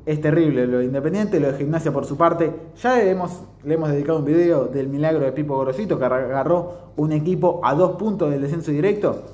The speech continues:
Y hoy, como te dije, es uno de los seis equipos que no, que no tiene problema de promedio. Es tremendo lo de Gimnasia de La Plata, puntero del campeonato. Eh, le saca un punto Atlético, al menos hasta que el lunes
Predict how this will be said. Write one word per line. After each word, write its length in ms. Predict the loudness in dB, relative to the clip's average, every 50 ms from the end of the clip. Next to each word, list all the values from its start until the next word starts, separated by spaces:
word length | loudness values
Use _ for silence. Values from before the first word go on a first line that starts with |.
| -16 -4
Y 120 | 0 4 4
hoy, 160 | 4 4 2 -2 -6 -12 -12
como 200 | -10 -8 -6 -4
te 80 | -2
dije, 380 | -2 -2 -2 -4 -6 -6 -8 -8 -10
es 160 | -10 -10 -8
uno 120 | -4 -2
de 60 | -2 -2
los 120 | -2 -2
seis 240 | 0 0 0 0 0
equipos 360 | -2 -2 -2 -2 -2 -2 -2
que 80 | -2 -2
no, 360 | -2 0 0 0 -2 -2 -4
que 80 | -4
no 100 | -4 -4
tiene 160 | -2 -2 -2 0
problema 300 | 2 2 2 2 2 0
de 40 |
promedio. 440 | 0 0 0 0 0 0 0 -2 -2 -6 -10 -16 -18 -20 -20 -20 -20 -12 -6
Es 240 | -4 -4 -4 -4 -2
tremendo 400 | 0 2 2 2 2 2 2 4
lo 80 | 4 4
de 80 | 2
Gimnasia 380 | 2 0 -2 -2 -4 -2 -2 -2
de 60 | 0
La 100 | 0 2
Plata, 400 | 2 2 2 2 0 -2 -2 -4 -12 -18 -20 -20 -20 -20 -12
puntero 460 | -6 -4 -4 -2 0 2 4 4 4
del 140 | 4 4 2
campeonato. 760 | 0 -2 -2 -2 -2 -2 -2 -2 -4 -4 -6 -8 -8 -10 -14 -20 -20 -20 -20 -20 -20 -18 -8
Eh, 580 | -4 -2 -2 0 0 -2 -2 -4 -6 -6 -8 -8 -6
le 120 | -4 -4
saca 220 | -2 -2 -2 0 0
un 100 | 0 0
punto 200 | 0 0 0 2
Atlético, 380 | 2 2 2 0 0 0 0
al 80 | 0 0
menos 200 | 0 -2 -4 -4
hasta 160 | -6 -6 -6
que 80 | -4 -2
el 80 | 0
lunes 320 | 0 0 0 0 -2 -6